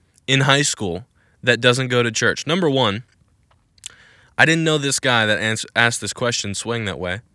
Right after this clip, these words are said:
but, um, we'll just go with it. Pretend it was a girl that a-, asked it. <laughs> What is the right way to pick a boyfriend in high school, girlfriend or boyfriend, in high school that doesn't go to church?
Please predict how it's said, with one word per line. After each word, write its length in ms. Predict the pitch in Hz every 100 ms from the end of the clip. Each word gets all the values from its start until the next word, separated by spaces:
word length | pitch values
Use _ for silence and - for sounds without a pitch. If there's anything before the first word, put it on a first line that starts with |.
| _ _ _ _ _ _ -
but, 300 | 110 123 117
um, 380 | 117 113 107 107 _ _ _ _ _ _ _ _ _ _ _ _ _ _ _ _ _ -
we'll 100 | 147
just 140 | 147
go 140 | 131 107
with 120 | -
it. 100 | - _ _
Pretend 280 | 123 143 143
it 40 | 123
was 120 | 123
a 40 |
girl 180 | 117 107
that 100 | 87
a-, 120 | 82 -
asked 300 | 92 85 -
it. 60 | - _ _ _ _
<laughs> 540 | - - - - - 143
What 160 | 165
is 140 | 175 143
the 140 | 139
right 300 | 131 131 147
way 460 | 143 135 104 104 - _ _ _ _ -
to 160 | 143
pick 260 | - 165 175
a 60 |
boyfriend 720 | 156 156 165 - 113 101 104 - -
in 140 | 123
high 200 | 131 131
school, 320 | 131 113 110
girlfriend 440 | 113 123 127 131 131
or 60 |
boyfriend, 420 | 131 107 104 101 - _ - _ _ _ _ _ _
in 140 | 139 139
high 160 | 135
school 300 | 127 - 117
that 240 | 104 107 127
doesn't 420 | 135 123 139 127
go 180 | 131 131
to 80 | 123
church? 480 | - 104 - -